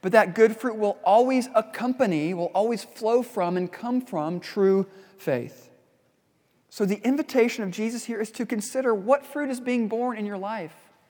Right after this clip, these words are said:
That's good personal journal and prayer reflection for you to do on your own. And it'd be really good to ask a close friend or a roommate or a spouse, someone who knows you well and will be honest with you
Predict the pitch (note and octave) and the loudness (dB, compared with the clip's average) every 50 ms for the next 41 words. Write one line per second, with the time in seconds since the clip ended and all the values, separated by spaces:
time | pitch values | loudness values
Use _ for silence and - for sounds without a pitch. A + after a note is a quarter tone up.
0 | _ _ _ _ _ _ _ _ _ _ _ _ _ _ _ - _ _ _ _ | _ _ _ _ _ _ _ _ _ _ _ _ _ _ _ -20 _ _ _ _
1 | _ _ _ - G#3 A3+ C4 - - C4 C4 A#3+ E3+ - - A3 A3 A#3 - - | _ _ _ 2 2 2 2 2 2 4 4 4 2 0 6 6 6 6 6 2
2 | B3 A3+ A3+ A3 A3 A3+ G#3 - - - E3+ D#3+ - F#3 G3 G#3 G#3+ G#3+ G#3+ G#3+ | 0 0 2 2 2 0 -2 -6 -12 -14 -10 0 2 4 4 6 4 4 4 4
3 | F3 E3 D#3 D#3 - - G3+ G3+ G#3+ G#3 G#3 G3+ G3 - G#3+ F#3+ F#3+ - - G3 | 2 0 -2 -2 -4 0 2 2 4 4 2 0 -2 0 -2 -2 -2 -2 -8 -10
4 | - - F3 G3 G3+ G#3 G#3 G3 E3 F3+ F#3+ G3 F#3 F3+ F#3 F#3+ F#3 - - - | -6 -4 -4 -2 -2 -2 -2 -2 -4 -4 -4 -4 -2 -2 -2 -4 -4 -8 -14 -20
5 | - - - - G#3 C4+ D4 C4 E3+ E3 D#3+ D#3+ F3+ G#3 C#4 D#4+ E4 D4+ B3 F3+ | -20 -20 -12 -6 -4 -2 -2 0 0 0 -2 -2 -2 0 2 2 4 4 4 2
6 | E3 E3+ E3+ E3+ - - D#3 E3 E3+ F3+ G3 - - - - - _ - _ _ | 4 2 2 2 0 -2 -2 -4 -4 -4 -6 -6 -10 -16 -18 -20 _ -20 _ _
7 | _ _ _ _ _ _ _ - C3 - - - E3+ D#3+ E3+ E3 - - - - | _ _ _ _ _ _ _ -14 -14 -14 -10 -4 -2 -2 0 -2 -4 -10 -8 -8
8 | C#3+ C#3+ C#3+ D3 D#3 D#3+ D#3+ C#3+ B2+ B2 A#2+ A#2 B2 C3 C#3 D3+ D#3 D#3 D3+ D#3 | -6 -4 -4 -4 -4 -6 -6 -4 -6 -6 -6 -6 -6 -4 -4 -4 -4 -4 -6 -6
9 | D#3 D#3 D#3 D#3 _ _ - B2 A#2+ A#2+ - - - - C3 B2+ C3 D3 D3+ - | -8 -8 -10 -14 _ _ -14 -14 -14 -12 -14 -16 -10 -8 -6 -6 -6 -6 -8 -10
10 | - D#3 D3 D3+ D3 C#3 C3 B2+ B2+ B2+ C#3 D3 D3 C#3+ C3 A#2+ - - - - | -10 -8 -8 -6 -6 -6 -4 -2 -2 -2 -2 -4 -4 -8 -10 -10 -12 -16 -8 -2
11 | B2 A#2+ B2 C3+ D3 D#3+ D#3+ D#3+ - - C3 B2 A#2+ B2 B2 A#2 A2 A#2+ B2+ D3 | 0 0 0 0 -2 -4 -6 -8 -12 -12 -12 -10 -8 -8 -8 -6 -4 -4 -4 -6
12 | D3+ - - D3 C#3+ - D#3 D#3 D#3+ D#3+ | -6 -8 -12 -16 -14 -10 -10 -10 -10 -10